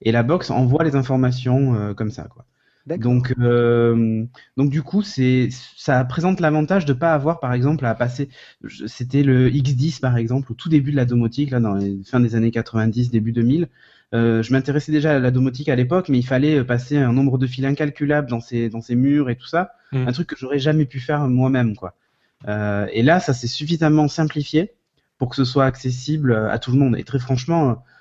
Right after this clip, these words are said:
Speaker 1: le Z-Wave, il y a pas besoin d'être un, un grand bricoleur, quoi.
Speaker 3: Et, et quand tu parles de Z-Wave, c'est la technologie qui, qui, qui,
Speaker 1: Oui.
Speaker 3: qui... OK. Est-ce que ça, c'est, comment tu fais pour alim-, pour, euh, animer tout ça ensemble ? T'as une espèce de, de, d'interface, un,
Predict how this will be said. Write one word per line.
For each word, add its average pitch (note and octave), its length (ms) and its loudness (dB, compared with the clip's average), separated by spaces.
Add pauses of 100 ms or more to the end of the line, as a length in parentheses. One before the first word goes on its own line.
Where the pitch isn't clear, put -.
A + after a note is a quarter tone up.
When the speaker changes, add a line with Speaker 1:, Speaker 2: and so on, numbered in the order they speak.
Speaker 1:
le A#2+ 80 -2
Z-Wave, B2+ 540 0
il A2 40 -4
y G#2+ 60 -2
a G#2 40 -4
pas D#3 140 0
besoin D3+ 160 -2
d'être B2+ 140 -4
un, G#2 220 -2
un G2+ 180 -2
grand A2+ 180 0
bricoleur, C3+ 500 -2
quoi. G2+ 200 -10 (880)
Speaker 3:
Et, G#2+ 240 0
et A#2 60 2
quand D3 120 0
tu C#3+ 140 -4
parles D#3+ 160 0
de D3 40 0
Z-Wave, C3 400 0
c'est C#3+ 140 -6
la A2 140 0
technologie C#3 680 -2
qui, B2+ 200 -6
qui, A#2 260 -6
qui, A2 320 -6
Speaker 1:
Oui. A#2 100 -10
Speaker 3:
qui... G2+ 360 -10 (100)
OK. B2+ 240 2 (240)
Est-ce G#2+ 160 2
que D#3+ 120 2
ça, B2 340 4
c'est, - 220 -14 (760)
comment F#3 220 2
tu - 120 -10
fais F#3+ 120 2
pour B2 200 -2
alim-, A#2 260 0
pour, G#2+ 220 -2
euh, G2+ 160 -4
animer B2+ 360 2
tout C#3 120 -4
ça C3+ 200 -4
ensemble ? B2 360 -2
T'as A#2 140 -2
une A#2 80 0
espèce A#2+ 320 -4
de, A#2 140 -2
de, A2 240 -6 (260)
d'interface, D3+ 680 -2
un, B2 360 0